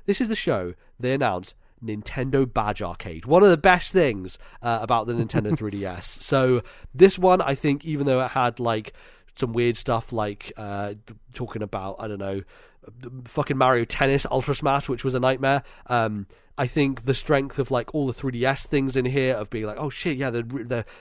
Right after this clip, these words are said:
Speaker 1: porting the Dragon Quest seven and eight from Japan, they're bringing them over," and Xenoblade X kept looking amazing, and, and then finishing with Cloud was just a really, really cool thing. So, um, that one really calls to me. I remember going and watching,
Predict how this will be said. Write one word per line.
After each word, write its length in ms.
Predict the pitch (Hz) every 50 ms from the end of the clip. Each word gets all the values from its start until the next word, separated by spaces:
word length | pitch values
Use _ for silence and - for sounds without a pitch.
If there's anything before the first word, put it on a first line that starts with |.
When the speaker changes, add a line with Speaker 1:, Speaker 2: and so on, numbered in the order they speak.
| - -
Speaker 1:
porting 280 | - 196 180 156 135
the 60 | 131 123
Dragon 220 | 151 147 139 143
Quest 200 | - 143 139 -
seven 200 | 151 139 135 139
and 80 | 131 131
eight 220 | 139 143 127 120
from 260 | - 135 120 117 117
Japan, 420 | 107 120 - - - 151 139 123 110
they're 80 | 110
bringing 260 | 104 110 135 135 131 123
them 100 | 117 123
over," 240 | 135 147 139 117 107
and 320 | 101 101 107 104 104 95 - - - - -
Xenoblade 380 | 139 139 143 135 139 131 -
X 200 | 135 156 143 -
kept 200 | - - 135 113
looking 240 | 120 113 - 123 113
amazing, 460 | 110 110 110 110 110 98 104 98 98
and, 140 | 101 101 98 - - - - -
and 160 | - 123 127
then 260 | 127 123 123 120 - -
finishing 440 | - - 139 147 151 - 180 165 147
with 180 | 135 120 -
Cloud 400 | - - 135 123 127 143 151 156 135
was 160 | 131 117 -
just 400 | - - 113 107 107 - - - -
a 120 | 113 110
really, 500 | 104 101 98 104 117 123 113 110 104 101
really 280 | 98 92 101 95 92 90
cool 200 | - 104 95 87
thing. 300 | - 87 82 82 78 80
So, 320 | - - 101 87 85 85 - - - - - -
um, 280 | - 95 95 90 90 101 113
that 240 | 147 143 143 131 131
one 320 | 131 127 123 123 123 - - - - - - - - - - 143 139 143 143
really 280 | 139 147 139 135 127
calls 320 | 117 - - 127 123 113 -
to 80 | -
me. 220 | 123 123 120 117 110
I 80 | 104
remember 560 | 117 113 113 120 117 113 113 113 110 110 110 107
going 440 | 101 107 110 123 117 113 110 110
and 140 | 113 107 107
watching, 480 | 113 113 110 - - 123 113 107 110